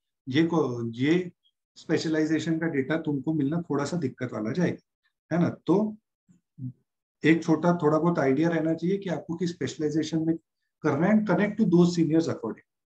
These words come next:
ठीक है? If you want to join us for cat coaching or any M B A entrance exam coaching, we provide everything that is needed to help you join your dream preschool. So be it the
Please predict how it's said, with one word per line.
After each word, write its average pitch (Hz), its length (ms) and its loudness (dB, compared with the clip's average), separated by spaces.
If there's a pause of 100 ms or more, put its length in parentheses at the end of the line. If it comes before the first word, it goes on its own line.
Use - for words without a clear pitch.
(600)
ठीक 170 180 6
है? - 180 -4 (2250)
If 151 160 4
you 180 80 4
want 170 260 8
to 208 60 4
join 175 260 4
us 202 140 -4 (160)
for 165 80 4 (180)
cat 156 160 0 (120)
coaching 160 280 0
or 160 140 2
any 151 260 0
M 151 80 0
B 151 100 -2
A 143 60 -2
entrance 143 320 -8
exam 135 240 -6 (100)
coaching, 165 240 -6 (180)
we 143 180 2
provide 156 340 2 (160)
everything 156 400 0 (580)
that 135 220 0
is 135 80 -2
needed 143 300 0
to 131 100 -2
help 120 200 -2
you 135 120 -4
join 131 180 4
your 131 140 2
dream 123 240 0
preschool. 147 420 -2
So 131 220 -6
be 127 160 2
it 131 100 -2 (160)
the 131 80 2